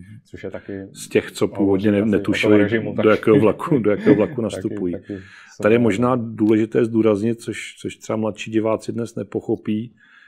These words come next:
Speaker 2: že, mm, ještě moje generace se při, i při dnes, i při přechodu státní hranice, i v rámci Schengenu jako trošku zachvěje. Že pořád tam čeká ty celníky a ty dráty.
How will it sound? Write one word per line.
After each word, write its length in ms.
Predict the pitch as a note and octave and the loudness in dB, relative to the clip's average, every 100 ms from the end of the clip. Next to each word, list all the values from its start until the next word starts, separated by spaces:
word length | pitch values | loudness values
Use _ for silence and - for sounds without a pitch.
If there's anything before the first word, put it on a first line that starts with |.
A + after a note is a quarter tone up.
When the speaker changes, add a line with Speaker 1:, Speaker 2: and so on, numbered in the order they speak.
| _ - | _ -16
Speaker 2:
že, 440 | - F#2 A2 G#2+ A2 | -12 -4 0 0 0
mm, 680 | C3+ - A#2+ A2 A2+ - - | -4 -6 -8 -6 -8 -10 -12
ještě 400 | C3 G#2 - B2 | -4 -4 -2 -2
moje 160 | A2+ A#2 | 0 0
generace 440 | A2 A2 G#2 - | 0 -2 -4 -8
se 180 | - B2 | -8 -8
při, 300 | - - A#2+ | -10 -10 -8
i 160 | - A2+ | -8 -8
při 220 | - A#2+ | -4 -4
dnes, 400 | A2 A2 G#2+ - | -2 -6 -6 -10
i 100 | A#2 | -12
při 260 | - - | -10 -8
přechodu 480 | A2+ - G#2+ A#2 A#2 | -8 -6 -6 -4 -6
státní 440 | A2 A2 G2+ B2 A2 | -8 -8 -8 -8 -6
hranice, 520 | G#2+ A2 G#2+ A#2+ A#2 - - | -4 -6 -8 -10 -10 -16 -6
i 80 | - | 0
v 60 | G#2 | 0
rámci 380 | G#2+ A2 A2 B2 | 0 -4 -8 -10
Schengenu 440 | - G#2+ A2+ A#2+ | -8 -4 -4 -4
jako 200 | A2 B2 | -6 -8
trošku 340 | A2+ - - | -8 -8 -8
zachvěje. 560 | A2+ F#2+ - A2+ G#2+ - - - _ | -8 -8 -4 0 0 -2 -18 -20 _
Že 60 | G2 | -14
pořád 360 | - G#2 G2+ | -8 -4 -4
tam 160 | G2 G#2+ | -4 -6
čeká 380 | - G#2+ A2 G#2 | -6 -8 -6 -4
ty 140 | A2+ | -4
celníky 560 | A2 G#2 F#2+ G2+ G#2 G#2+ | -6 -8 -6 -6 -6 -8
a 40 | |
ty 140 | - A#2 | -6 -4
dráty. 680 | G#2+ F#2+ F2+ G2 F2 G#2 | -4 -6 -8 -8 -8 -10